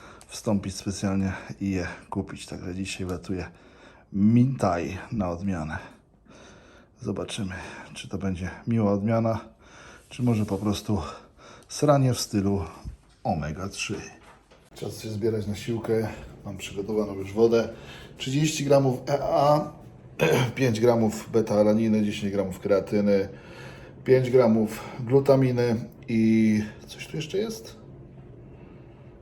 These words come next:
Chyba to tyle, chyba to tyle. No co mogę wam powiedzieć? Generalnie mój na razie protokół eliminacyjny nie za bardzo działa,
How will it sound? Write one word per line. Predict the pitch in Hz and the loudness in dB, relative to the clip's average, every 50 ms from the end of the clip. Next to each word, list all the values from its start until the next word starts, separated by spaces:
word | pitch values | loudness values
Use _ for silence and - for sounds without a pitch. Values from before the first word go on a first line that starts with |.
| - - - - - - - - - - - | -20 -20 -20 -20 -20 -20 -20 -20 -18 -14 -10
Chyba | - 196 165 139 | -8 -8 -8 -8
to | - - | -8 -10
tyle, | 117 - - 104 87 80 | -8 -4 -2 -2 -2 -2
chyba | - - - 117 110 | -4 -4 -2 -2 -2
to | 113 120 | -2 -2
tyle. | 110 - 143 139 139 135 131 - - - - - - - - - - - - - - - - - - - | 2 4 6 8 8 6 6 2 -6 -14 -16 -18 -18 -18 -18 -18 -18 -16 -14 -12 -12 -12 -14 -16 2 4
No | 160 | 4
co | 170 170 196 180 165 | 8 10 10 10 10
mogę | 156 156 151 | 10 6 6
wam | 151 147 135 | 6 6 6
powiedzieć? | 131 147 147 147 139 127 120 120 - - - - - - - - - | 6 6 6 6 8 8 6 6 6 2 2 0 -2 -4 -6 -4 4
Generalnie | 139 147 151 160 156 156 160 165 165 165 156 156 | 6 8 10 10 12 12 12 10 10 8 8 8
mój | 151 151 151 143 | 8 8 10 10
na | 147 147 | 10 12
razie | 147 147 151 143 143 147 135 131 | 12 10 10 8 8 8 8 6
protokół | 131 - 135 139 135 - 151 143 143 - 139 131 123 104 | 6 6 6 6 8 8 6 6 6 6 6 8 8 8
eliminacyjny | 117 135 135 135 135 127 123 127 - 139 135 131 127 123 123 120 117 | 8 8 6 6 4 4 4 4 4 4 6 6 6 6 6 4 4
nie | 120 120 127 127 | 4 4 4 6
za | 127 123 | 6 8
bardzo | 123 123 120 120 110 110 104 | 8 8 8 8 6 4 6
działa, | 104 104 101 101 98 101 101 | 6 6 6 6 6 4 2